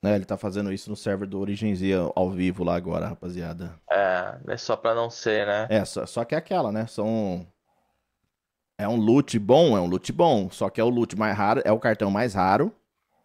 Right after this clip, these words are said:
Speaker 1: E
Speaker 2: Isso.
Speaker 1: ainda veio com, e ainda são dez
Speaker 2: Ai,
Speaker 1: minutos.
Speaker 2: e é randômico, e é randômico. Pode vir bom,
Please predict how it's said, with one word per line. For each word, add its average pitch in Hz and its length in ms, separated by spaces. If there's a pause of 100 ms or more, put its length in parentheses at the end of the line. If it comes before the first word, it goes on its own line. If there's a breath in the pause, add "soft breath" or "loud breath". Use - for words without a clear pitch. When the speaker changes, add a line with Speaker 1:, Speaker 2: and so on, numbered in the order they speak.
(120)
Speaker 1:
E 107 60
Speaker 2:
Isso. 117 80
Speaker 1:
ainda 113 580 (260)
veio 98 460
com, 123 760 (540)
e 104 100
ainda 107 220
são 139 180
dez 104 220
Speaker 2:
Ai, 113 80
Speaker 1:
minutos. 139 360
Speaker 2:
e 143 40
é 139 80
randômico, 151 840
e 123 160
é 117 80
randômico. 131 680
Pode 113 320
vir 123 240
bom, 110 560